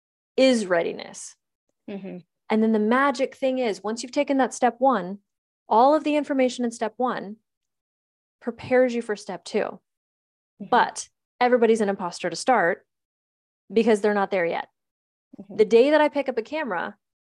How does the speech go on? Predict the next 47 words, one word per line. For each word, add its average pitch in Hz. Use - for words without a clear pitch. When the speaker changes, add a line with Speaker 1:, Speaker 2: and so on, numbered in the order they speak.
Speaker 1:
the 214
day 233
before 277
I 254
picked 233
up -
a -
camera, 175
the 185
moment 240
before 196
I 175
picked 196
it, 196
the 226
second 359
before 262
I 254
picked 254
up 226
a 220
camera, 262
I'm 208
not 220
a 202
photographer. -
When 220
I 220
pick 220
up 185
my 175
camera, 214
I 196
am 202
now 180
a 175
photographer. -
But 214
yes, 214
that 233
mental 269
cue 220
of 190
discomfort, 214
of 196
not 208
being, 220